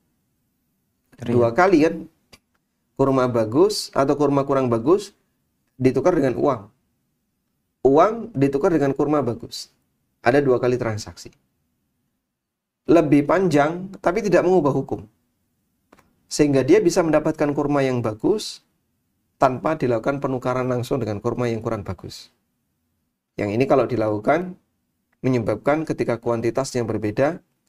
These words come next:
Speaker 2: terjadilah praktek riba. Jadi,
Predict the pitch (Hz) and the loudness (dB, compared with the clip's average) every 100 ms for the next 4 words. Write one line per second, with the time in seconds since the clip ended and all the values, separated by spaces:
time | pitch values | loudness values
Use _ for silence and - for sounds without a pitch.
0 | _ 120 - 117 113 120 - 101 123 117 | _ -8 -4 -2 0 -2 -4 -8 -8 -8
1 | - _ _ - 95 - - _ _ _ | -12 _ _ -10 -10 -10 -16 _ _ _
2 | _ _ _ _ _ _ - - - _ | _ _ _ _ _ _ -20 -20 -20 _
3 | _ 123 143 170 170 | _ 2 6 6 4